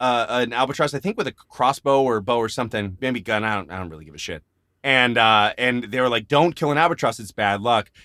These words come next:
And there, then the shit starts happening to their ship, and he has to wear the albatross around his neck to seek,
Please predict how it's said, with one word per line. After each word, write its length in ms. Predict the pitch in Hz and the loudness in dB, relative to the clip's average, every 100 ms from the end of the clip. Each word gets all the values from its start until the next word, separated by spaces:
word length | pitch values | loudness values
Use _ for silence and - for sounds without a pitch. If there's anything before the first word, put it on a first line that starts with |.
| _ | _
And 240 | 123 123 117 | -2 0 2
there, 180 | 117 | 0
then 520 | 110 104 147 160 123 101 | 0 2 4 6 4 0
the 140 | 113 | -4
shit 340 | - 127 107 | -2 -4 -6
starts 300 | - 123 104 117 | -6 -4 -2 0
happening 360 | 107 104 101 | 0 0 -6
to 60 | 90 | -6
their 100 | 104 | -6
ship, 420 | - 165 156 127 | 0 4 4 2
and 120 | 113 | -4
he 60 | 107 | -2
has 160 | 104 - | -4 -6
to 80 | |
wear 160 | 107 107 | -4 -2
the 80 | 107 | 0
albatross 420 | 107 - 117 107 | -2 -2 -4 -2
around 160 | 107 101 | -6 -6
his 160 | 98 | -4
neck 220 | 147 151 - | -2 -2 -2
to 240 | - 110 104 | -4 -4 -4
seek, 400 | - 117 - | -6 -6 -8